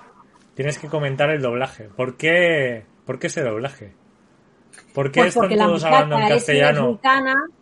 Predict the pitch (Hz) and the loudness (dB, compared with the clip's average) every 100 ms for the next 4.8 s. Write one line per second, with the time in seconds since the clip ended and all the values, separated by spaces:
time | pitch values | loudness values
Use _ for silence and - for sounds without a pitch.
0 | _ _ _ _ _ _ _ _ - 110 | _ _ _ _ _ _ _ _ -6 -4
1 | 117 135 143 127 139 135 135 180 135 151 | 0 0 0 2 2 2 0 -2 -2 -2
2 | 175 135 139 131 135 135 156 165 170 190 | -2 -2 -2 0 -2 0 0 0 0 0
3 | 190 165 143 135 135 127 120 123 131 127 | 0 -2 -4 -4 -4 -4 -4 -4 -4 -2
4 | 120 120 123 165 233 214 247 | -2 -2 0 4 6 6 4